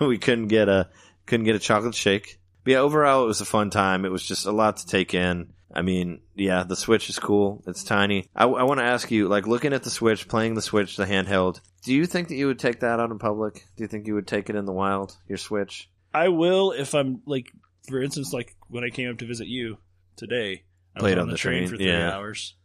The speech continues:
Speaker 2: That's totally a place I'd bring the Switch. I mean, they've even got, um, the seats have plugs, so I can
Speaker 1: Oh,
Speaker 2: plug
Speaker 1: yeah.
Speaker 2: it in, and I wouldn't have
Speaker 1: Sure.
Speaker 2: to worry about the battery life. I'll bring it when I go visit my family. When I visit them, I'll take the Switch with me
Speaker 1: Yeah.
Speaker 2: so that they can experience it. And
Speaker 1: What's,
Speaker 2: yeah, I'll
Speaker 1: yeah.
Speaker 2: bring it out in public. I mean,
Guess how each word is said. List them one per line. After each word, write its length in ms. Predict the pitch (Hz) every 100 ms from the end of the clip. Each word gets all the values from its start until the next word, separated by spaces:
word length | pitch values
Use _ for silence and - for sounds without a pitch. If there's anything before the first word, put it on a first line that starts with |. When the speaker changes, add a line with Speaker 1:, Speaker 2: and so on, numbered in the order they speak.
| _ -
Speaker 2:
That's 280 | 113 - -
totally 460 | - 113 98 92 90
a 60 | 78
place 260 | 98 92
I'd 120 | 92 87
bring 160 | 92
the 60 | 90
Switch. 340 | - 87 - -
I 360 | _ _ _ 101
mean, 200 | 98 92
they've 160 | 104
even 200 | 107 101
got, 240 | 98 95 - _ _ _ - - -
um, 340 | 90 82 76 - -
the 100 | -
seats 240 | 117 -
have 160 | 101 -
plugs, 460 | 104 98 85 -
so 100 | - 85 - 82
I 60 |
can 80 | 90
Speaker 1:
Oh, 80 | 87
Speaker 2:
plug 100 | 85
Speaker 1:
yeah. 100 | 80 82
Speaker 2:
it 40 |
in, 100 | 95
and 100 | 85
I 40 |
wouldn't 180 | 87 90
have 40 | 85
Speaker 1:
Sure. 80 | 78
Speaker 2:
to 20 |
worry 40 |
about 160 | 90 87
the 60 | 85
battery 280 | 95 95 82
life. 160 | 82 - _ -
I'll 80 | 185
bring 240 | 202 175
it 160 | 160 -
when 140 | 147
I 60 | 135
go 180 | 127 127
visit 220 | 123 117
my 120 | 117
family. 540 | 110 110 110 113 120 - - _
When 100 | -
I 80 | 113
visit 240 | 107 104 101
them, 180 | 104
I'll 100 | 107
take 200 | 113 143
the 80 | -
Switch 260 | - 80 -
with 140 | 82
me 280 | 90 98 110 -
Speaker 1:
Yeah. 80 | -
Speaker 2:
so 140 | -
that 100 | 98 87
they 80 |
can 140 | 92 95
experience 580 | 90 - 87 87 87 98
it. 140 | 85
And 180 | 85 80 _ _ _ _ -
Speaker 1:
What's, 320 | 113 131 123
Speaker 2:
yeah, 120 | 85
I'll 100 | 98
Speaker 1:
yeah. 100 | 107
Speaker 2:
bring 120 | 87 87
it 80 | 85
out 200 | 92 -
in 60 |
public. 420 | - 90 123 147
I 60 | 151
mean, 260 | 147 143